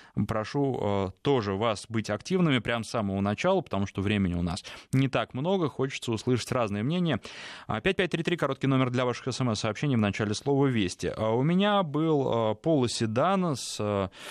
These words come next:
двигателем сто пять лошадиных сил, естественно, один и шесть, автоматическая коробка передач. Э, машина разгоняется за двенадцать секунд до сотни, э, съедает,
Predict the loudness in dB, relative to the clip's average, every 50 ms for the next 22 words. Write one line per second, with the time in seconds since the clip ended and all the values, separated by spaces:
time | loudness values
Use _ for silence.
0 | -16 -18 -18 -20 -12 _ -4 -2 0 2 2 2 2 0 -2 -2 0 0 2 2
1 | 0 0 -2 -4 -2 -2 -4 -4 -4 -4 -6 -4 -4 -2 0 2 2 2 0 -2
2 | -4 -2 0 2 2 2 2 0 -2 -2 -4 -4 -4 -2 -2 -2 -2 0 2 2
3 | 2 2 2 0 0 2 2 0 0 -4 -6 -4 -2 -2 -2 -2 -2 -2 -2 -2
4 | -2 -2 -2 -2 -2 -2 -2 -2 -2 -2 -2 -4 -4 -6 -12 -6 -4 -2 0 0
5 | 2 2 0 0 -2 -6 -12 -16 -18 -18 -18 -18 -18 -16 -10 -6 -4 -2 0 0
6 | 0 2 2 2 0 0 0 0 0 0 0 -2 -2 -2 0 0 0 0 -2 -2
7 | -4 -4 -2 -2 0 0 0 0 0 0 -2 -4 -4 -4 -4 -4 -2 0 0 0
8 | 0 -2 -4 0 0 0 0 0 0 0 0 0 2 2 2 2 2 2 0 -2
9 | -4 -6 -6 -6 -6 -6 -6 -4 -4 -2 0 0 0 2 2 0 0 -2 -6